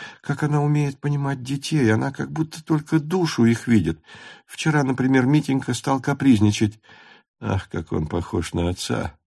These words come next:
перебил Пьер. Наташа поняла, почему он сделал это замечание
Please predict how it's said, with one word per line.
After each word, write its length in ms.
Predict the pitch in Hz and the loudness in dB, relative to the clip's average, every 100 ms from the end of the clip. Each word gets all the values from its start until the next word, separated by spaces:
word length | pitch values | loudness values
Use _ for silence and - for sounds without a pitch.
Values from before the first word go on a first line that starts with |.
| _ | _
перебил 440 | - 101 90 90 87 | -4 -2 0 -2 -2
Пьер. 340 | 98 92 85 _ _ _ _ _ _ _ _ | 0 0 0 _ _ _ _ _ _ _ _
Наташа 560 | 90 104 107 135 120 123 | 0 2 2 0 -2 -4
поняла, 560 | - 131 139 143 131 | 0 2 4 6 6
почему 420 | 104 98 - 107 101 | 4 -4 0 2 4
он 140 | 98 | 2
сделал 640 | 87 85 113 104 101 - | -2 4 4 6 4 0
это 260 | - 107 104 | -2 -2 -2
замечание 840 | 98 101 104 - 117 104 98 98 | 0 0 0 4 4 6 4 2